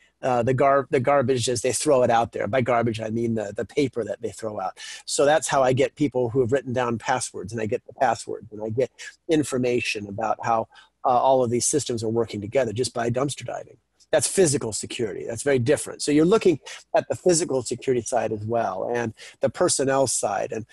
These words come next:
the entire hacker life cycle, and, and, uh, et cetera. But that's not enough. That, there's, there's a world in there, the red team and the pen testing.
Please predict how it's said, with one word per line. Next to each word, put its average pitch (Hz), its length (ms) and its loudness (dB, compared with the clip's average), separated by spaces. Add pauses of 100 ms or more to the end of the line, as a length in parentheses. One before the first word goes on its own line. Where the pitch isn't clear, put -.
(240)
the 160 80 4
entire 147 680 4
hacker 131 480 0 (380)
life 135 300 4
cycle, 120 500 0
and, 107 160 -2
and, 110 420 -4
uh, 110 340 0
et 127 200 0
cetera. 123 360 0 (280)
But 196 80 0
that's 247 160 4
not 233 120 6
enough. 165 440 4
That, 175 160 4
there's, 185 220 6
there's 190 280 4
a 165 60 6
world 170 500 6
in 151 160 6
there, 92 240 -2
the 127 160 2
red 160 240 4
team 165 240 2
and 135 80 0
the 107 100 -6
pen 147 180 0
testing. 127 380 -4